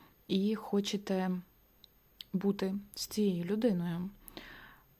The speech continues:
Це те, що вам зараз потрібно, те, що ви відчуваєте як частину себе, те, що дає вам гармонію.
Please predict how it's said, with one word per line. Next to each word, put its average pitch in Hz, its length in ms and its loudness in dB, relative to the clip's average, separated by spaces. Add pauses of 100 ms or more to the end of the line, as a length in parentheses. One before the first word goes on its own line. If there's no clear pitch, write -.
(1040)
Це 196 360 2 (100)
те, 220 160 2
що 202 200 2
вам 180 160 2
зараз 175 300 -4
потрібно, 175 540 -2
те, 220 140 -2
що - 240 -2
ви 180 160 2
відчуваєте 175 960 -2 (1080)
як 185 200 0
частину 180 520 0
себе, 170 480 -2 (540)
те, 220 120 0
що 196 160 2
дає 180 220 2
вам 170 160 0
гармонію. 165 540 -4